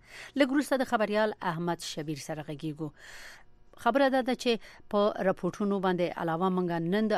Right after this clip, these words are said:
آشنا سپورتس پروګرام هم لرو. مطیع الله عابد لږ وروسته تاسې سره مجلس کوي. نو دې ته به، ام، انتظار وباسو چې د ازادۍ راډیو خبریال احمد شبیر خپرونې ته راولو او وګورو چې د افغانستان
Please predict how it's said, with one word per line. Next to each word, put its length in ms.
آشنا 260
سپورتس 460
پروګرام 420
هم 160
لرو. 300
مطیع 200
الله 200
عابد 240
لږ 80
وروسته 280
تاسې 380
سره 100
مجلس 240
کوي. 180
نو 220
دې 240
ته 60
به، 120
ام، 240
انتظار 320
وباسو 280
چې 200
د 140
ازادۍ 260
راډیو 360
خبریال 500
احمد 380
شبیر 280
خپرونې 380
ته 80
راولو 340
او 180
وګورو 400
چې 100
د 20
افغانستان 720